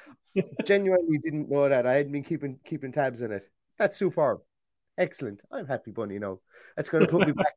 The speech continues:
Speaker 2: in good form. I'm gonna be so productive when I go back to work after my lunch now. That's gonna be so, I'm gonna be so productive.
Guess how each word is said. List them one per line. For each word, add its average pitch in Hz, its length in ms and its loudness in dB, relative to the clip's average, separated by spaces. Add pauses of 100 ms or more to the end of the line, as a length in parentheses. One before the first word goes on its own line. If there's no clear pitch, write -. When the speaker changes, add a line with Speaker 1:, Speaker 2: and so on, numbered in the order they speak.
Speaker 2:
in 147 80 -4
good 143 160 2
form. 135 240 4
I'm 156 100 6
gonna 175 140 2
be 165 60 -2
so 196 180 6
productive 156 380 2
when 143 60 2
I 135 40 2
go 135 80 4
back 135 180 2
to 147 60 -8
work 143 220 4
after 131 240 -2
my 123 100 2
lunch 123 300 -2
now. 101 160 -2 (340)
That's 131 160 2
gonna 135 180 4
be 127 80 2
so, 117 200 0
I'm 131 160 2
gonna 123 140 2
be 120 100 0
so 123 180 0
productive. 117 480 -2